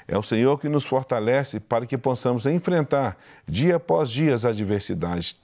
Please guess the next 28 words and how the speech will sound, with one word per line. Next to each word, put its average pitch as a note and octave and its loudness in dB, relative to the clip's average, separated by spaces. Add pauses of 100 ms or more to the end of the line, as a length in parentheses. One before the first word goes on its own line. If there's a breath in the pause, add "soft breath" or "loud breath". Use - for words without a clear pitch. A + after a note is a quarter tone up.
Também, A#2+ 2
Pai G2+ -2
amado, F#2 0
em F#2 2
nome F2+ 0
de F2 -2
Jesus. E2 -4 (380 loud breath)
E F2+ 2
esse B2+ 0
fortalecimento B2 0 (300 loud breath)
nos, G#2 0
que A#2+ 0
renova B2+ 2
a - 0
nossa A2+ -2
mente, A#2 -2 (220 loud breath)
renova A#2 2
a - 0
nossa A#2+ 0
visão, G#2 0 (340 loud breath)
traz C#3 0
um C#3 0
renovo C3 4
sobre A2+ 0
o A2 2
nosso G#2+ -2
corpo A#2 -2
também, G#2 0